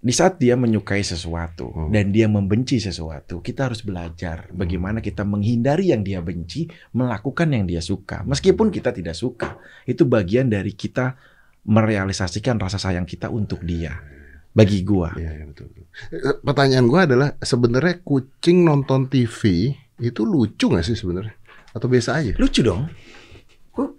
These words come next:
Speaker 1: gua tunjukin nih I G-nya ya. Dia, ku-, dia nonton, nonton T V. Eh, kucingnya nonton T V. Nih. Ini kan, bener dong?
Speaker 2: Heeh.
Speaker 1: Ya kan?
Speaker 2: Kucing nonton T V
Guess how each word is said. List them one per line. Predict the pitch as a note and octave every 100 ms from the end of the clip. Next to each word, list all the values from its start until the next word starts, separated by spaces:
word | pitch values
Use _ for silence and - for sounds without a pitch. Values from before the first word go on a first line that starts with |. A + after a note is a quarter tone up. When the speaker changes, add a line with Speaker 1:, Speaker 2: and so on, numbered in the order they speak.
| - - -
Speaker 1:
gua | A#3 E4+
tunjukin | - E3+ F#3 D3+
nih |
I | G#2
G-nya | G2+ A#2+ G#2
ya. | F2+ F2+ - - - -
Dia, | B2+ D3 - - _ _ _ _ _ _ _
ku-, | - - - E3+ C#3+ - - _
dia | B2 F3 B3
nonton, | A#2 G#2+ G#2 G2+ F#2+
nonton | F#2+ F#2+ G2
T | F2+ F#2 C#2
V. | C#2+ E2+ F#2+ D#3+ - _ _ _ _ _ _ _ _ _
Eh, | -
kucingnya | - A2+ A2 D3+
nonton | F3 C3+
T | G#2+ F#2 E2+
V. | - G2 D3+ E3+ _ _ _ _ _
Nih. | - - - - - - - - - - -
Ini | B2+
kan, | G2 G#2+ - A2
bener | A2 F#2+ D#2+
dong? | - -
Speaker 2:
Heeh. | E2 D2+ - _
Speaker 1:
Ya | - F2+
kan? | A#2 B2+ _ _ _ _ _ _ _ _ _ _ _ _ -
Speaker 2:
Kucing | F2 - B2
nonton | G2 G2 F#2
T |
V | G2+